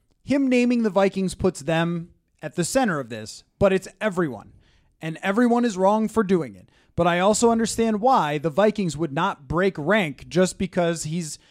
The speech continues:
if, if that's what everybody is doing, and of course no one can prove it, but if everyone is holding a beef against this guy because he's the president of the P A, you can't be the team or the owners who sign that guy, and then everyone else looks at you and goes,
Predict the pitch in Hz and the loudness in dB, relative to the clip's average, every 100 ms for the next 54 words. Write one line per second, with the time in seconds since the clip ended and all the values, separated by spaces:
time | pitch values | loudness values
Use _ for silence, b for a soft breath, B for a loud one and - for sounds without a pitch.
0 | b b 190 180 - 180 - 202 247 226 | b b -6 -4 -6 -8 -2 -2 0 0
1 | 214 233 254 254 262 240 254 233 131 107 | 0 0 0 0 2 0 2 0 0 -6
2 | - 139 135 - - 196 226 214 233 254 | -12 -12 -10 -8 0 0 0 0 0 0
3 | 247 233 - 247 127 98 95 b b - | -2 -4 -4 -4 -4 -10 -20 b b -8
4 | 151 160 - 185 208 254 247 240 226 208 | -6 -6 -6 -2 0 0 0 0 -2 -2
5 | 226 233 220 254 247 175 147 139 - 131 | -2 -2 -2 -2 -2 -4 -6 -8 -8 -6
6 | 151 135 139 143 - 170 170 170 180 - | -6 -4 -4 -4 -2 -4 -4 -6 -6 -2
7 | 202 214 214 208 208 208 247 170 127 - | -2 0 0 -2 -2 0 0 0 -4 -12
8 | b b 151 240 - 240 226 - 220 226 | b b -2 -2 0 0 0 -4 -4 0
9 | 202 202 233 185 147 143 165 190 202 226 | 0 0 0 0 -2 -4 0 0 0 0
10 | 233 214 131 117 - _ b b 196 202 | 0 0 -2 -10 -12 _ b b -4 -2
11 | - 285 311 233 170 190 160 156 156 160 | 0 2 2 2 0 0 0 0 -2 -4
12 | 170 180 226 233 226 226 208 214 - 220 | -2 0 2 2 4 2 2 -4 -2 -2
13 | 214 180 165 151 | -2 0 -2 -2